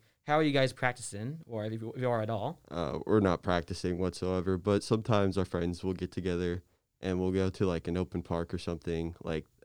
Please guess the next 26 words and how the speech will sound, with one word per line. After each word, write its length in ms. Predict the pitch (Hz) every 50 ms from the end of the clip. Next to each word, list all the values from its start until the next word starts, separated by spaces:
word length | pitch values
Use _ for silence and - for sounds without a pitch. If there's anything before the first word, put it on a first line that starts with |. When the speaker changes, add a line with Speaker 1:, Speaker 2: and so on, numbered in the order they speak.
| _
Speaker 2:
at 160 | - 98 98 -
the 160 | 92 85 80
water 300 | 78 87 95 101 107 107
tower, 400 | - 120 110 113 110 113 113 113 -
they 120 | - 92
completely 460 | - - 92 80 104 107 - - 95 87
redid 320 | 87 90 90 90 92 87
the 80 | 92 90
hoops, 400 | 95 101 101 - - - - _ _ _ _ _ _ _
and 140 | - 92 87
so 120 | - - 95
we'll 140 | 90 85
practice 440 | 82 - 107 90 85 - - 87 -
over 200 | 92 90 85 87
there. 360 | 80 85 87 87 85 87 87 - _
Like, 200 | - 85 82 -
we'll 120 | 90 90
do, 200 | 80 85 85 80
like, 160 | 80 80 78 -
four 240 | - - 92 90
people 320 | 85 - 92 90 - - 87
and 80 | 87
we'll 80 | 87 85
play 200 | - - 90 85
on 100 | 82 78
two-on-twos, 840 | - - 101 95 90 90 87 87 - 98 92 92 92 92 90 -